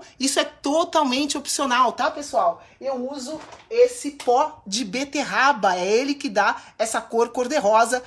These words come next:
Isso é, como eu disse, opcional. Você não precisa disso. Então, aqui vai água, óleo de coco, sal. Essa é a base. Além disso, pessoal, tem um ingrediente muito especial que eu acrescentei,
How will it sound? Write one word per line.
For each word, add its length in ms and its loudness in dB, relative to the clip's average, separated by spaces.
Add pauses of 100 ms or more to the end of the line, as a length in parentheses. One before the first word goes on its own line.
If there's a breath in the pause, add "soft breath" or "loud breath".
(140 loud breath)
Isso 300 0
é, 120 2
como 280 -2
eu 40 0
disse, 460 -2
opcional. 560 0
Você 200 -8
não 180 0
precisa 420 -4
disso. 360 -12 (260 loud breath)
Então, 260 0
aqui 300 -4
vai 340 -4 (280 loud breath)
água, 520 2 (220)
óleo 240 2
de 120 -8
coco, 540 -2 (220 soft breath)
sal. 640 4 (160)
Essa 300 2
é 20 4
a 40 2
base. 420 -2 (280 loud breath)
Além 280 4
disso, 340 0
pessoal, 300 0
tem 100 -4
um 60 0
ingrediente 500 -4
muito 300 0
especial 580 2
que 140 -8
eu 100 2
acrescentei, 720 -6